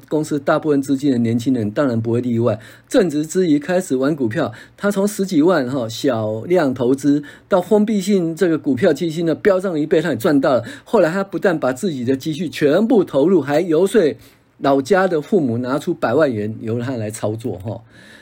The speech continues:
啊，那时候反正呢，就是有名牌报上来，同事都在做股票，有人甚至杠杆操作玩到上千万。回忆过往的疯狂啊，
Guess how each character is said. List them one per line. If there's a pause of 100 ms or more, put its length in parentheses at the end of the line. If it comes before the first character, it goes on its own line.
(120)
啊，
那
时
候
反
正
呢，
就
是
有
名
牌
报
上
来，
同
事
都
在
做
股
票， (320)
有
人
甚
至
杠
杆
操
作
玩
到
上
千
万。 (300)
回
忆
过
往
的
疯
狂
啊，